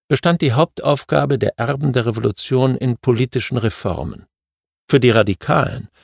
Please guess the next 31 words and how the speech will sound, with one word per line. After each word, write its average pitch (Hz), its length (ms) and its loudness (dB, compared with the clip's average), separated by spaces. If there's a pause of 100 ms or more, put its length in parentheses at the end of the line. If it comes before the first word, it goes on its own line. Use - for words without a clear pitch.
(200)
die 82 120 0
Träger 113 500 2
der 92 140 -2
roten 95 480 2
Fahne, 123 500 0 (580)
bestand 120 380 -2
die 123 40 2
Revolution 113 680 0
in 113 140 -2
der 104 100 2
sozialen 101 580 0
Umgestaltung, 101 840 -2 (340)
in 131 100 2
der 110 160 4
strukturellen 123 800 0
Bekämpfung 135 600 -2
gesellschaftlicher 110 840 -2
Ungleichheit. - 680 -2 (1160)
Kein 170 280 2
Thema 165 420 2
veranschaulicht 139 800 -2
die - 80 -6
Kluft - 440 -4
zwischen - 300 -4
ihnen 117 220 0
besser 123 500 0
als - 280 -6
die 123 100 -6
Frage 120 420 -4
der 117 240 -2
Arbeit. 90 600 -4